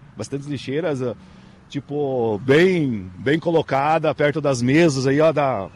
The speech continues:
tu tá vendo aí que dá dois, três metros das mesas, né? Então eu pedi pro pessoal que usa, né, colocar o lixo na lixeira, né, ajudar, ó,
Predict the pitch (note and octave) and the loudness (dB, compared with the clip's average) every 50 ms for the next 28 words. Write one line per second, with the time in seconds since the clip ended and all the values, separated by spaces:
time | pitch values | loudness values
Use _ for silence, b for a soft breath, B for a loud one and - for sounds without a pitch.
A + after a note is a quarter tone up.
0 | - - - - C#3 C#3 - D3 C3 C3+ D#3 D3+ D3+ D3 D#3+ D#3+ D3+ C#3 C3+ C3 | -20 -20 -20 -14 -12 -6 -6 -4 -2 -2 -2 -2 -2 -2 -2 -2 -2 -2 0 2
1 | D3+ F#3+ F3+ - - F3 E3+ C3+ C3+ C3+ D#3+ E3 - C#3 B2+ A#2 A2 G#2 A#2+ D#3+ | 2 2 2 0 0 -2 0 0 0 0 0 0 -2 -4 -6 -4 -4 -2 -2 -2
2 | E3 - A#2+ A#2 C#3 C#3 - b b b b b E3 F3+ A3 D#3+ G#3 G3 A#3+ - | -2 -2 -2 -4 -4 -6 -6 b b b b b -6 -6 -6 -8 -8 -8 -6 -6
3 | D4 B3+ - A3+ A#3 B3 - D#4 D#4+ D#4 D4 E4+ F4+ A#3+ E4+ C#4+ D4+ C#4+ E4 - | -6 -2 0 0 0 0 0 0 0 2 2 0 0 0 0 0 0 -2 -2 -2
4 | G#3+ G3 F3+ - - E3+ F#3+ A3 - C#3 D#3+ F#3+ - - D3+ C3+ C3 B2+ - - | 0 -2 -2 0 -2 -2 -2 -2 -4 -4 -4 -4 -4 -4 -4 -4 -4 -4 -4 -6
5 | F#3+ A3+ D4 D4 B3+ G3+ F#3+ A#3 A#3+ G3 C#3+ A#2+ A2+ A#2+ C3+ D3 G3 C#4+ D4+ G#3+ | -6 -4 -4 -4 -4 -2 -2 0 0 0 0 0 -2 -2 -2 -4 -2 -2 -2 -2
6 | A#2 F#2+ | -2 -4